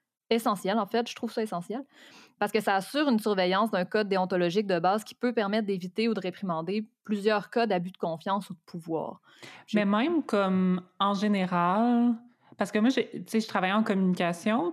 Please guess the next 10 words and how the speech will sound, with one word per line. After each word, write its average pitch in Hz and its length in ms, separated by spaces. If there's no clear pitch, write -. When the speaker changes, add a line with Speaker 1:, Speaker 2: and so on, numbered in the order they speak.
Speaker 2:
puis 233 340
plus 226 160
particulièrement 180 540
en 202 120
relations 165 400
publiques, 202 460
puis 240 320
il 180 60
y 180 80
a, 175 80